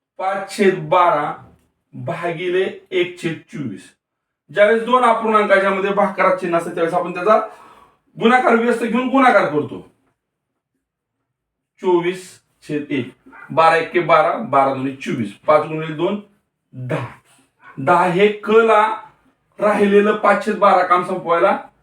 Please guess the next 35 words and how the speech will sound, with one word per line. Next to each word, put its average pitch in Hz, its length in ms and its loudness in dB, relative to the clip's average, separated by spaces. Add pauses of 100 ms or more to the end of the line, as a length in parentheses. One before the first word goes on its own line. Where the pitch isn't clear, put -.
लागणारे 156 500 2 (640)
दिवस 143 380 -2
आहे. - 180 -10 (500)
दोन्ही 196 320 0
पद्धतीने 220 340 2
उत्तर 214 260 0
दहा 185 260 2
येते, 175 260 2 (400)
पण 175 220 -6
ही 254 260 0
पद्धती 208 360 2
समजायला 185 500 0
थोडीशी 175 280 -2
अवघड 196 420 0 (220)
आहे 180 200 -2
असं 185 180 -4
मला 180 180 2
वाटतं. 170 300 -2 (300)
आपण 180 220 2
ह्या 226 180 2
पद्धतीने 208 300 0
जर 202 80 0
उदाहरण 190 360 4
सोडवलं 196 500 4 (340)
तर 175 60 -2
आपलं 170 240 2
उदाहरण 165 320 -2 (280)
निश्चितपणे 220 640 -2
बरोबर 190 320 4
येणार 165 160 2
आहे, 170 140 0
कुठलाही 202 420 0
गोंधळ 190 240 2
होणार 175 260 0
नाही, 190 200 -6